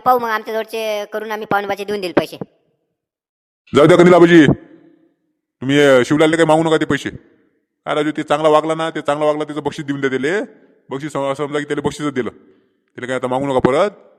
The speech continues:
Speaker 2: वाटलं शिक पण मी माझ्यावरची देतो तुम्हाला लागलं तर ते पाहुण्याला द्यायला.
Speaker 1: नाही हो उत्तम काका, त्याचं काय तुम्ही टेन्शन नका घेऊ, आम्ही पाहतो, आम्ही देतो हे, याचे काही हरकत नाही, राहू दे ते पैसे त्याच्याकडं, मागते नाही आम्ही. चला मग जा बा, चला बा, निपटला तर हे, जाऊ दे.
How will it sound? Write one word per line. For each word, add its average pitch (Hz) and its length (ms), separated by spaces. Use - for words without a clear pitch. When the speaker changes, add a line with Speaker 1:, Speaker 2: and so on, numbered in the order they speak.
Speaker 2:
वाटलं 127 220
शिक 143 100
पण 147 120
मी 147 120
माझ्यावरची 135 380
देतो 123 140
तुम्हाला 120 260
लागलं 107 160
तर 101 140
ते 104 60
पाहुण्याला 101 340
द्यायला. 92 180
Speaker 1:
नाही 233 140
हो 277 100
उत्तम 269 180
काका, 240 320
त्याचं 214 140
काय 240 80
तुम्ही 240 160
टेन्शन 240 200
नका 226 160
घेऊ, 202 160
आम्ही - 520
पाहतो, 208 220
आम्ही 202 200
देतो 233 180
हे, 202 220
याचे 208 300
काही 202 120
हरकत 202 180
नाही, 196 80
राहू 233 120
दे 240 100
ते 220 80
पैसे 190 220
त्याच्याकडं, 185 380
मागते 208 280
नाही 208 120
आम्ही. 226 220
चला 269 140
मग 247 140
जा 269 160
बा, 254 100
चला 240 200
बा, 214 120
निपटला 208 320
तर 202 80
हे, 196 140
जाऊ 190 120
दे. 190 80